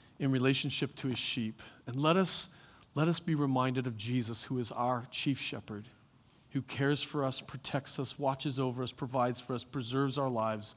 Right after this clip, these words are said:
and one day we will dwell with him forever. And let us, with that joy and that comfort, that confidence, go from here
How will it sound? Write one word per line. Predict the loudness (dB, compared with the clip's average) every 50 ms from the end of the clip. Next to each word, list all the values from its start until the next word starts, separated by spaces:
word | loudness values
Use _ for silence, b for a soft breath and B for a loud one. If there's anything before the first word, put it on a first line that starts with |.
| B B B B B B B -6
and | -4 0
one | 0 0 2 2
day | 2 2
we | 2 2 0
will | 0 -2 -4
dwell | -2 0 0 0 0
with | 0 -2 -4
him | -6 -8 -6
forever. | -6 -8 -6 -4 -4 -4 -4 -4 -6 -6 B B B B B B B
And | -2 4
let | 6 6 8 8
us, | 6 4 4 0
with | -2 0 2
that | 4 4 4 4 2 -2
joy | -4 0 4 6 6 8 8 8 6 6 4 4 0
and | -2 -2 0
that | 0 -2 -2 -6
comfort, | -6 0 0 0 0 2 2 2 2 2 2
that | -2 -6 -6 -6
confidence, | -6 -2 0 0 0 0 -2 -2 -4 -2 -2 -4 -4 -6 b b b b b b b -4
go | 0 2 2 2
from | 2 2 0 0 2
here | 2 2 2 0 -2